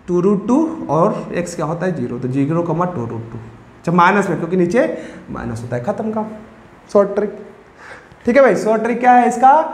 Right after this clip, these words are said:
इसी तरह से बनाओगे। Symmetry जहाँ भी रहेगी, जितना दूर object, जितना angular distance पे ऑब्जेक्ट, उतना ही angular distance पे इमेज, मतलब image इसी पे बनेगा। अब पता है जितना distance वे पे है, जितना डिस्टेंस वो पे होगा। इसका मतलब ए angle same है,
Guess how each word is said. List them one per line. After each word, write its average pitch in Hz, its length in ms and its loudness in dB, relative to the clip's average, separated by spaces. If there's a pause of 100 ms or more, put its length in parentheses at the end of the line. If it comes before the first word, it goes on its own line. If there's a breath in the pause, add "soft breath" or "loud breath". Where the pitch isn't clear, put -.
(300 loud breath)
इसी 202 180 -4
तरह 226 120 2
से 220 140 -2
बनाओगे। 190 440 2
Symmetry 208 460 0
जहाँ 247 280 4
भी 254 80 6
रहेगी, 247 360 6
जितना 240 320 0
दूर 226 160 2
object, 233 360 2
जितना 214 260 0
angular 240 320 4
distance 233 380 0
पे 226 80 0
ऑब्जेक्ट, 214 360 4
उतना 233 200 0
ही 226 140 2
angular 214 260 4
distance 208 340 2
पे 254 80 0
इमेज, 156 240 2
मतलब 214 460 0 (260 loud breath)
image 190 280 2
इसी 180 180 2
पे 143 120 -2
बनेगा। 120 360 -2 (300 loud breath)
अब 175 120 -2
पता 214 180 4
है 247 120 4
जितना 240 260 0
distance 240 420 -2
वे 240 100 2
पे 240 120 2
है, 254 120 4
जितना 185 280 2
डिस्टेंस 175 380 -2
वो 214 60 0
पे 214 100 0
होगा। 202 200 2
इसका 185 220 -2
मतलब 220 420 2
ए 226 100 6
angle 247 320 6
same 254 280 4
है, 269 120 6